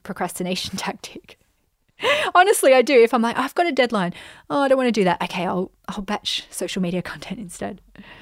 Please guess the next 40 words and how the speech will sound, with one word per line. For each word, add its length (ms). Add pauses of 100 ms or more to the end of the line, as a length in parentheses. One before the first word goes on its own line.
(540)
And 120
then 80
it's 140
like 160
you've 80
tricked 280
yourself. 400 (1300)
Okay. 640
Um, 840 (600)
y-, 200 (260)
Denise, 340
you've 100
talked 180
about 240
upgrading. 680 (560)
How 240
can 140
you 80
push 300
out 140
yourself 360
out 100
of 80
your 80
comfort 380
zone? 300 (280)
Okay, 240
so 160
I 140
love 220
the 60
stylist 480
idea, 380
but 100
it's 140
out 80
of 60
my 80
comfort 220
zone. 180